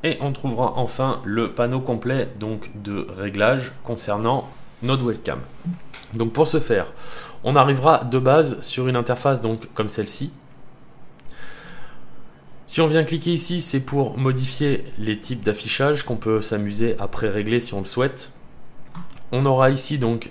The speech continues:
nos réglages basiques et avancés concernant la webcam, donc la luminosité, le contraste, la tonalité, la saturation et la netteté. Voilà, hein, donc ça, la, la netteté a tendance, j'ai tendance à la laisser à zéro parce qu'elle apporte du grain.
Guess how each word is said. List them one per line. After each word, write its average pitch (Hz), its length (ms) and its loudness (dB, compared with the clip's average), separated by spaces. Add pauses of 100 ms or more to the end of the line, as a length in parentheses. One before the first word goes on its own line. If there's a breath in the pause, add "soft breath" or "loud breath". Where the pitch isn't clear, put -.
nos 123 160 2
réglages 135 520 4 (140)
basiques 113 640 0
et 117 160 0
avancés 107 520 0 (180)
concernant 107 400 0
la 104 60 2
webcam, 123 400 2
donc 98 200 0
la 98 120 2
luminosité, 110 1040 0 (1000 loud breath)
le 120 160 4
contraste, 120 600 4
la 117 100 4
tonalité, 104 480 0
la 113 100 4
saturation 104 760 -4
et 101 80 -2
la 95 100 0
netteté. 117 560 -2
Voilà, 98 380 -6
hein, 90 60 -4
donc 92 260 -8
ça, 82 280 -6
la, 90 100 -4
la 95 260 -2
netteté 120 420 2
a - 80 10
tendance, 107 420 2 (100)
j'ai 98 140 -2
tendance 110 300 0
à 101 60 2
la 95 80 2
laisser 98 220 -4
à 101 40 0
zéro 98 240 -2
parce 107 160 -8
qu'elle 92 140 -2
apporte 90 320 -6
du 90 160 -6
grain. 98 260 -4